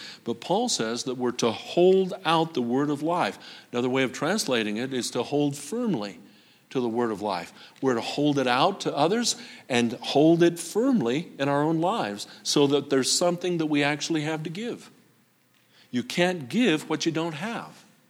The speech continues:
Now, at least, at, you know, we've been talking about our values through this message series, different values.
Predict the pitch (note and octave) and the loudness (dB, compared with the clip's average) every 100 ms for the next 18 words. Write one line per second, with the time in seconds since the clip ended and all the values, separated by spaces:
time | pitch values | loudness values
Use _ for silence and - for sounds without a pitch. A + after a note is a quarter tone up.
0 | _ _ _ _ _ _ _ _ _ _ | _ _ _ _ _ _ _ _ _ _
1 | _ _ _ _ _ _ _ B2+ A2 - | _ _ _ _ _ _ _ 2 2 -2
2 | - B2 B2 D3+ E3 - - - D#3+ - | -6 -2 2 4 4 0 -10 -6 -4 -4
3 | - - - - - C#3 B2+ A#2 A#2 C3+ | -8 -20 -14 -14 -10 -4 0 2 4 2
4 | B2+ E3 F3+ D3 B2 B2 B2+ A#2 - - | 4 4 4 2 2 2 2 0 -8 -20
5 | - - - A2 A2 G#2 E3+ F#3+ A2+ G2 | -20 -20 -6 -2 0 2 2 2 0 -4
6 | - B2 A#2+ A#2 A2 A#2+ - B2 D#3 - | -6 -2 -2 -2 -2 -2 0 2 2 2
7 | A2 - A2 G#2+ C3 A2+ A#2 B2 A2 A2 | -2 -2 -2 -4 -6 -6 -8 -6 -4 -2
8 | A#2 B2+ C#3 | -2 -4 -6